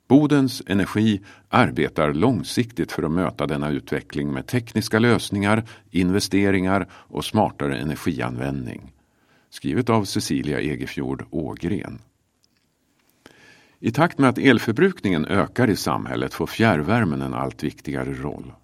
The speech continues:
Den bidrar inte bara till uppvärmning utan också till att minska trycket på elnätet. Genom att energiomvandla restavfall som inte går att återvinna producerar vi både värme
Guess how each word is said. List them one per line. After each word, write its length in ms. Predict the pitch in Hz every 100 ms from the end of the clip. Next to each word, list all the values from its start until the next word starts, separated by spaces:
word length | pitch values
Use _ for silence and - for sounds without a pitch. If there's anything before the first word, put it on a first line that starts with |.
| _
Den 220 | - 85
bidrar 400 | 85 107 80 92
inte 160 | 92 82
bara 200 | 85 82
till 180 | - 90
uppvärmning 760 | 85 - 78 80 82 107 110 - - -
utan 280 | - 110 139
också 240 | 117 - 117
till 160 | 123
att 80 | 110
minska 400 | 107 85 - 95
trycket 460 | - - - - -
på 100 | 73
elnätet. 920 | 120 95 90 156 117 - - - - _ _ _ _ _ _ _ _
Genom 260 | - 101 104
att 140 | 110
energiomvandla 1080 | 113 110 117 131 120 120 131 156 135 110 101
restavfall 840 | - 104 - - 78 - 110 98
som 160 | - 90
inte 180 | 76 85
går 180 | 80
att 120 | 80 92
återvinna 760 | 95 - 82 117 127 65 50 - - - - _
producerar 580 | - 110 98 131 131 123
vi 120 | 104
både 260 | 90 98 139
värme 600 | 143 147 78 92 135 71